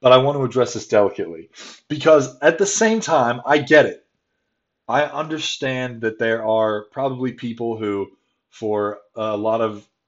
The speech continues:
reasons that might be, like, natural, naturally occurring reasons, or not, just because of, like,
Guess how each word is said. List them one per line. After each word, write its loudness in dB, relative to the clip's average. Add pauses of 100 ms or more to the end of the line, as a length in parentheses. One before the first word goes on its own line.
reasons -8
that -4
might -6
be, -6
like, -6
natural, -2 (360)
naturally -2
occurring -4
reasons, -8
or -4 (160)
not, -4
just -10
because 0
of, -2
like, 2